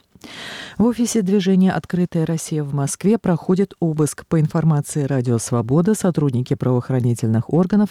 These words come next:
объясняют свои действия поступившим звонком о том, что в штабе движения якобы находится запрещённая литература.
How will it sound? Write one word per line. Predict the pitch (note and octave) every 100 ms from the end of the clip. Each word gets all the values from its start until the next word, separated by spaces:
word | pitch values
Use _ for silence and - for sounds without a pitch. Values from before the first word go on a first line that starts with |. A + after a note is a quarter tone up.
| -
объясняют | F#3+ G#3 - A#3
свои | - D#3 C#3
действия | B2 E3+ G3 A3 G#3+
поступившим | D3 - C3 B2+ - B2+ A#2+
звонком | C3 A#2+ A#2 G3 G#3 - - - -
о | F#3+
том, | C4
что | A#3 - D3+
в | -
штабе | - G#3+
движения | G#3 G3+ G#3 G3 G3
якобы | F3+ G#3 A#3+ G#3
находится | D3+ - D#3 F#3 -
запрещённая | D3 B2+ A#2 - C3 C#3 D3 C#3
литература. | A#2 - G#2+ - A2 G2